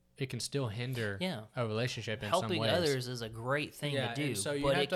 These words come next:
Speaker 2: can
Speaker 1: monitor,
Speaker 2: hinder,
Speaker 1: you definitely
Speaker 2: yeah.
Speaker 1: have to monitor it and, and make sure you're doing it the right way.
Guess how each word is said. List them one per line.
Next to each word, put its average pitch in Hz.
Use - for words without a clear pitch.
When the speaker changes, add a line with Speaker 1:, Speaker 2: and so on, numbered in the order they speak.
Speaker 2:
can 147
Speaker 1:
monitor, 139
Speaker 2:
hinder, 127
Speaker 1:
you 147
definitely 113
Speaker 2:
yeah. -
Speaker 1:
have 135
to 127
monitor 120
it 107
and, 123
and 117
make 123
sure -
you're 117
doing 117
it 110
the 113
right 104
way. 107